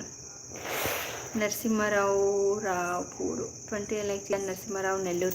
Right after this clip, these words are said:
Thank you అండి, thank you so much అండి. నా లైక్ వచ్చినందుకు చాలా హ్యాపీగా ఉందండి నరసింహారావు గారు. Thank you so much అండి. Welcome to my live అండి. మ్మ్, నందిని మేము మీ ఇంటికి వస్తాం అత్తమ్మ ఈ మంత్లో. తప్పకుండా,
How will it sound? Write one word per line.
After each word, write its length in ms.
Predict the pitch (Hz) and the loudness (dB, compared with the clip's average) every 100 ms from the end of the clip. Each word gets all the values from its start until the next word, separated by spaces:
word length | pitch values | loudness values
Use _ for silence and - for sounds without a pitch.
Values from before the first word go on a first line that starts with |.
| 214 | 6
Thank 260 | 226 240 247 | 8 8 8
you 100 | 254 | 6
అండి, 220 | 226 226 | 8 8
thank 260 | 226 208 233 | 6 4 2
you 100 | 226 | 2
so 100 | 208 | 4
much 240 | 208 208 | 4 0
అండి. 160 | 208 202 | 0 0
నా 120 | 196 | 2
లైక్ 320 | 180 185 190 | 4 2 2
వచ్చినందుకు 580 | 190 - 196 190 190 190 | 0 -2 -4 0 -2 -2
చాలా 380 | 180 185 180 190 | 2 4 6 4
హ్యాపీగా 440 | 208 196 196 202 | 4 4 4 2
ఉందండి 360 | 196 190 185 190 | 2 0 -2 0
నరసింహారావు 560 | 190 185 208 190 185 185 | -2 -2 -4 0 2 2
గారు. 180 | 202 | 2
Thank 260 | 247 208 180 | 4 2 0
you 200 | 180 220 | -2 2
so 160 | 254 233 | 4 4
much 120 | 233 | 2
అండి. 300 | 226 294 - - - | 0 -2 -4 -10 0
Welcome 340 | 254 277 277 277 | 2 4 2 2
to 80 | 277 | 4
my 180 | 202 | 4
live 320 | 170 170 185 196 | 4 0 0 0
అండి. 320 | 202 285 - - - - - - | 0 0 0 -6 -10 -12 -12 -8
మ్మ్, 260 | 214 196 196 | -4 -2 0
నందిని 380 | 185 185 196 190 - - - 220 | 0 0 -2 -4 -10 -16 -6 0
మేము 320 | 220 226 233 | 4 6 6
మీ 320 | 220 254 254 | 6 6 4
ఇంటికి 420 | 208 190 208 240 | 2 0 -2 0
వస్తాం 540 | 220 196 - 202 202 202 | 0 0 -4 -2 -2 -2
అత్తమ్మ 500 | 190 208 185 185 185 | -4 -4 -2 -2 -2
ఈ 240 | 214 226 | 2 2
మంత్లో. 460 | 208 185 180 185 185 | 2 -2 -2 -2 -2
తప్పకుండా, 920 | - - 196 - - 349 311 240 | -2 0 0 0 -2 2 4 4